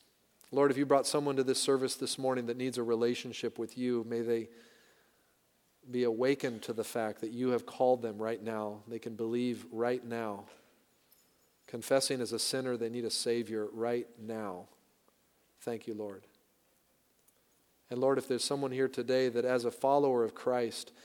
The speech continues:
just sees contradiction in their lives and they say, "Lord, I don't want to pose anymore as an enemy. I know I'm your friend. I'm a son. I'm a daughter. I'm created as a new creation."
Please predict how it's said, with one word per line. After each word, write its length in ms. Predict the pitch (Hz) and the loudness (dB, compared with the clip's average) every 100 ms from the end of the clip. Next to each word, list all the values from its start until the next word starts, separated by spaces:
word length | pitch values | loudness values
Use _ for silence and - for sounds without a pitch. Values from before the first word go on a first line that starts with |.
| - - _ | -20 -20 _
just 240 | - 185 - | -2 0 0
sees 340 | - 143 127 | 2 2 0
contradiction 720 | - 131 123 117 117 - 120 110 | -2 -4 -4 -2 -4 -4 -6 -6
in 60 | |
their 140 | 107 107 | -2 0
lives 420 | 107 107 104 98 | 0 0 -2 -4
and 140 | 110 | -6
they 100 | 117 | -4
say, 280 | 113 - 117 | -4 0 0
"Lord, 340 | 113 117 113 | 2 0 0
I 100 | 117 | 0
don't 120 | 127 120 | 0 0
want 120 | 113 | -2
to 160 | 107 | -6
pose 280 | - 127 117 | -2 0 0
anymore 420 | 123 127 123 123 | -4 -2 0 0
as 80 | 123 | 0
an 100 | 113 | -2
enemy. 440 | 120 123 117 110 104 - _ _ _ _ _ _ _ _ _ | -6 -6 -6 -10 -14 -20 _ _ _ _ _ _ _ _ _
I 100 | 123 | -8
know 200 | 127 139 | 0 2
I'm 120 | 135 | 2
your 120 | 120 110 | 0 -4
friend. 420 | - 147 139 117 | -2 -2 0 -2
I'm 140 | 127 | -2
a 40 | 117 | -2
son. 400 | - - 143 120 | 0 0 0 -2
I'm 140 | 123 | -4
a 60 | 113 | -6
daughter. 440 | 107 127 139 113 | 0 2 2 2
I'm 140 | 113 | -2
created 480 | 113 - 135 139 135 | -8 0 4 4 4
as 140 | 113 117 | 0 -2
a 40 | |
new 200 | 117 139 | -2 -2
creation." 840 | 135 123 117 123 127 - 107 104 | -2 -4 -2 -2 -4 -8 -12 -14